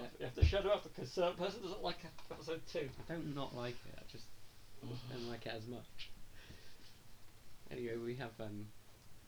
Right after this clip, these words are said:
Speaker 2: Got
Speaker 1: strayed this ten minutes on quite a long
Speaker 2: Yeah,
Speaker 1: episode.
Speaker 2: that's, uh,
Speaker 1: We'll, we'll
Speaker 2: that's,
Speaker 1: consider
Speaker 2: uh,
Speaker 1: this a special,
Speaker 2: special
Speaker 1: a normal
Speaker 2: Marvel,
Speaker 1: ep-, normal
Speaker 2: non
Speaker 1: episode.
Speaker 2: ten minutes.
Speaker 1: Yeah.
Speaker 2: So, uh, uh, yeah. I'm go-, okay, I'm gonna make my final decision and say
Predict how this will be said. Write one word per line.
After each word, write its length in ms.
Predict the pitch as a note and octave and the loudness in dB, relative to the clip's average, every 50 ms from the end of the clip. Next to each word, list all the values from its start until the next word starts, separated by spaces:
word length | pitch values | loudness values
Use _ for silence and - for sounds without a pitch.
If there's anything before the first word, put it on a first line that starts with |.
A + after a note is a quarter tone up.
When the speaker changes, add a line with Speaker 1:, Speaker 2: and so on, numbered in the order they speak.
| - - - - - | -14 -16 -12 -6 -6
Speaker 2:
Got 100 | - - | -4 -4
Speaker 1:
strayed 380 | - - - - B2 A#2+ A#2+ - | -4 -4 0 2 4 4 4 2
this 360 | A2 A2 - - - - - - | 0 0 0 -2 -4 -4 -4 -2
ten 180 | - A#2 A2 A2 | -2 0 0 0
minutes 280 | A2 A2 A2 - - | 0 0 -2 -2 -4
on 200 | B2 A2+ A2 A2 | -2 -2 -2 -2
quite 200 | A2 - A2+ - | -2 -2 -2 -2
a 40 | A#2 | 0
long 100 | A#2 A2+ B2 | -2 2 6
Speaker 2:
Yeah, 260 | B2 D3 E3+ D3 B2 B2 | 8 8 10 10 10 8
Speaker 1:
episode. 200 | A#2+ A#2+ C3 A#2+ | 8 6 6 8
Speaker 2:
that's, 20 | C#3 | 8
uh, 200 | C#3+ D3 D3 D3 C#3+ | 10 10 10 10 10
Speaker 1:
We'll, 40 | C#3+ | 10
we'll 100 | D3+ D#3 D3+ D3 | 10 10 8 8
Speaker 2:
that's, 100 | D3+ - | 6 6
Speaker 1:
consider 320 | D#3 D3 C#3+ C#3 - D#3+ | 4 6 6 6 6 6
Speaker 2:
uh, 20 | D3 | 4
Speaker 1:
this 200 | C#3+ D3 - B2 | 4 2 -2 -4
a 40 | G#2+ | -6
special, 520 | - - C3+ B2+ B2+ - - A#2 A2+ A2 - - - - - - | -6 -4 -4 -4 -4 -4 -4 -4 -6 -6 -8 -8 -10 -10 -8 -8
Speaker 2:
special 460 | - - - - D3 - - D3 C#3 C3+ | -8 -6 0 2 2 4 4 4 4 6
Speaker 1:
a 20 | C3 B2 | 6 6
normal 80 | A#2+ | 12
Speaker 2:
Marvel, 380 | C3 D3+ D#3+ D#3 B2+ C3 A#2+ - | 12 12 12 12 12 12 8 6
Speaker 1:
ep-, 80 | - - | 4 2
normal 260 | C3+ C#3 C3+ C3 B2 | 2 4 6 10 12
Speaker 2:
non 160 | E3 E3+ F3 E3+ | 12 12 12 12
Speaker 1:
episode. 100 | C3+ - | 12 6
Speaker 2:
ten 160 | C3+ C3+ B2+ A#2+ | 6 6 6 6
minutes. 380 | A2+ G#2 A2 - - - - | 4 0 0 0 2 2 2
Speaker 1:
Yeah. 160 | B2+ A#2+ A#2 A#2 - - - - - - - - - - - - - - - - - - - - - - - | 2 2 0 -2 -2 -2 -2 -2 -2 -4 -4 -4 -4 -2 -2 0 0 2 0 0 -2 -4 -4 0 2 6 10
Speaker 2:
So, 440 | G#3 G3+ F#3+ F#3 F#3 F3 E3 D#3 D#3 | 12 12 12 12 12 12 12 10 12
uh, 340 | E3 D#3 D3 C#3+ C3+ C3 - - C#3 | 12 10 10 8 6 6 6 10 12
uh, 340 | C#3 C#3 C#3+ C#3 C3+ C#3 C#3 | 12 12 12 12 8 8 6
yeah. 240 | D3 E3+ F3 C3 A#2 A#2 - - - - - - - - - - - - - - - - - - - - - - - - - | 4 4 4 4 4 2 0 -2 -4 -4 -6 -8 -12 -10 -8 -8 -8 -6 -6 -2 0 0 0 0 -4 -6 -4 -6 -6 -2 4
I'm 220 | D3+ D3+ D#3+ E3+ D#3+ | 6 8 8 8 8
go-, 60 | D3+ | 6
okay, 180 | - - - C#3+ | 6 6 8 10
I'm 80 | C#3+ D3+ | 10 10
gonna 100 | D#3+ C#3+ | 8 6
make 140 | C#3 C#3 | 4 4
my 80 | C#3 C3 | 2 2
final 220 | B2 C#3 C3+ C3 B2+ | 2 2 0 0 0
decision 420 | B2+ - - - C#3 B2+ - - | 0 0 0 0 0 0 0 -2
and 140 | A#2+ A2+ - | -2 -2 -2
say 120 | - B2 | -2 -2